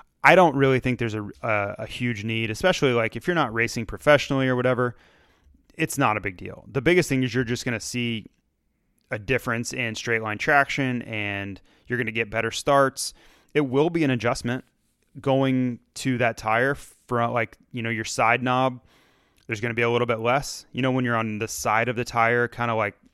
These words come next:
if you're cutting across the inside of a corner, or you're trying to get traction in a low traction situation, you're gonna notice a difference. It's not going to be, you're not gonna feel as planted in that si-, situation as you would,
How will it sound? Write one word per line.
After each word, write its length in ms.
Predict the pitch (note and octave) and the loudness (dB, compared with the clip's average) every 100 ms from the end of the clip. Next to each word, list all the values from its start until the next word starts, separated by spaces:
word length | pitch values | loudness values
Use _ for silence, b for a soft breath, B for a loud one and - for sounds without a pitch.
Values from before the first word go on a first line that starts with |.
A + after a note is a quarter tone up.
| _ | _
if 200 | A#2+ - | -16 -10
you're 560 | A2+ A2+ A2 G#2+ G#2 G2+ b b b - | -6 -2 0 0 -2 -4 b b b -8
cutting 300 | C#3+ B2+ A#2 | -2 -2 -4
across 400 | A2+ C3 B2 - | -4 0 0 -2
the 160 | A2+ | -8
inside 340 | A2 A#2 A#2 G#2 | -6 -4 -2 -2
of 60 | |
a 60 | F#2+ | -4
corner, 600 | - D#3+ D#3 D3+ D3+ D3 b b b b | -6 0 2 2 2 -2 b b b b
or 160 | A2+ G#2+ | -6 -4
you're 100 | G#2+ | -4
trying 380 | - B2 A#2+ A#2 | -2 0 0 -4
to 140 | A2+ | -8
get 480 | F#2+ A#2 A2+ G#2+ - _ _ _ - | -4 0 0 0 -4 _ _ _ -10
traction 500 | - C3+ B2+ - A#2 | -2 2 2 2 -6
in 140 | A2+ G#2+ | -4 -4
a 120 | G#2 | -4
low 320 | G#2 A#2 A#2+ | -2 0 0
traction 580 | - B2 A2+ - A#2+ A2 | 0 2 2 0 -6 -6
situation, 720 | - A#2 G#2 G#2 A#2+ D#3+ B2 | -8 -6 -4 -4 -2 -4 -2
you're 100 | C#3 | -4
gonna 200 | F#3+ E3 | -2 -2
notice 520 | A#2+ B2 C#3 C3+ - A2+ | 0 0 -2 -4 -10 -12
a 60 | |
difference. 480 | A2 A#2+ - G#2 G2+ | -8 -8 -8 -12 -10
It's 160 | A#2 B2 | -8 -2
not 200 | B2 - | -2 -2
going 200 | B2+ A#2+ | -6 -6
to 140 | A#2 | -8
be, 460 | G2 A#2+ A#2 A2+ - b b b b b b b - | -4 -2 -2 -4 -8 b b b b b b b 2
you're 80 | |
not 100 | C#3+ | 2
gonna 140 | C#3+ C3+ | 4 -2
feel 220 | C3 B2 | 0 -2
as 100 | G#2+ | -2
planted 640 | - - A2 A#2 C#3 D3 - _ - | -8 -6 -4 0 0 -2 -10 _ -8
in 120 | B2 | -2
that 160 | C#3 B2 | -2 -4
si-, 220 | C3+ B2+ | -8 -10
situation 640 | - C#3 - C3 C3 C#3+ | -6 -6 -2 -2 -2 -2
as 160 | C3+ B2+ | -4 -4
you 80 | C3 | -2
would, 300 | C3 C#3 | 0 -2